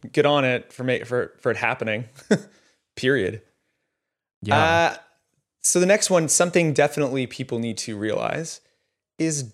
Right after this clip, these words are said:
Speaker 1: don't order delivery while this police riot is happening, or just any of them, really.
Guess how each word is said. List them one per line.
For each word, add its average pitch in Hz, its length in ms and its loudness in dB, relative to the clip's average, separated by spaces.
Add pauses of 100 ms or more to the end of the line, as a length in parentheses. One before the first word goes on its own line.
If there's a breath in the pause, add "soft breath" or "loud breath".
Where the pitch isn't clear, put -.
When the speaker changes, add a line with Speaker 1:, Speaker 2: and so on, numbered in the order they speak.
(120)
Speaker 1:
don't 135 400 2
order 139 260 0
delivery 120 460 -2
while 113 240 2
this 110 180 -2
police 101 320 -8
riot 52 200 -2
is - 80 -8
happening, 110 540 -10
or 180 180 4
just 175 180 -2
any 170 180 0
of 139 60 -2
them, 107 160 -4
really. 117 320 0